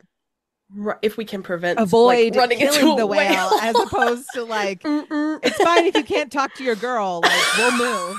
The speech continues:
Speaker 2: It's
Speaker 1: <laughs> Oh
Speaker 2: fine.
Speaker 1: my
Speaker 2: <laughs> You know what I
Speaker 1: God.
Speaker 2: mean?
Speaker 1: <laughs> You're being so dramatic.
Speaker 2: Dramatic.
Speaker 1: <laughs>
Speaker 2: Right.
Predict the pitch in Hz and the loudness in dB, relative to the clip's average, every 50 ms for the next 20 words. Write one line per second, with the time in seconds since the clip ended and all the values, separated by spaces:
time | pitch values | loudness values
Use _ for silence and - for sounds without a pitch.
0 | - - 226 - 285 320 - - - 214 - - - 339 - - 349 349 285 254 | -8 -6 -2 0 2 2 2 2 0 2 2 2 2 2 0 0 0 -2 -2 -6
1 | - - 311 294 285 285 359 403 370 254 262 247 233 226 226 220 233 277 - - | -6 -2 0 2 4 4 4 4 4 4 4 2 2 0 -4 -4 -4 -6 -6 -8
2 | - - - - 480 466 381 392 403 - 302 - - 381 339 277 262 277 302 359 | -12 -12 -10 -8 -4 -2 -2 -4 -2 -2 -4 0 2 2 0 2 0 0 0 0
3 | 359 370 339 349 359 392 466 480 - - 285 277 311 349 339 311 339 330 320 302 | 0 0 0 0 2 0 0 -2 0 2 2 4 4 4 4 2 2 0 0 0
4 | 277 247 196 190 220 220 202 196 202 208 214 226 - 240 320 330 320 349 359 - | 0 0 0 0 0 0 0 0 0 0 0 -2 -2 -2 2 2 4 4 2 2
5 | 285 403 359 302 302 - 359 330 - - 320 311 302 277 285 285 - 302 370 302 | 2 0 -2 -2 0 0 0 0 0 0 0 0 0 0 -2 -2 -6 -8 -6 -6
6 | 277 240 170 - | -6 -6 -6 -8